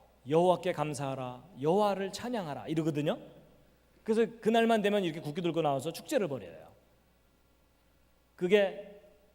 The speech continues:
몇 월 며칠이라고요? 유월 칠일, 천구백육십칠 년 유월 칠일이에요. 그런데 저 예루살렘을 되찾은 날이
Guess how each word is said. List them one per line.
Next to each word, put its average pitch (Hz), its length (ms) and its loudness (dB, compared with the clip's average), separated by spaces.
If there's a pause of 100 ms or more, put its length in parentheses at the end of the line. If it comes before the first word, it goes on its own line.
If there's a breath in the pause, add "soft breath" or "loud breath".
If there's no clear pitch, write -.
(140)
몇 175 140 6
월 214 80 10
며칠이라고요? 170 680 2 (680)
유월 143 320 0
칠일, 117 280 -10
천구백육십칠 175 600 -2
년 196 180 0
유월 135 220 -4
칠일이에요. 110 580 -12 (1600)
그런데 233 880 4 (840)
저 214 180 4
예루살렘을 220 440 4
되찾은 185 440 -2
날이 139 520 -4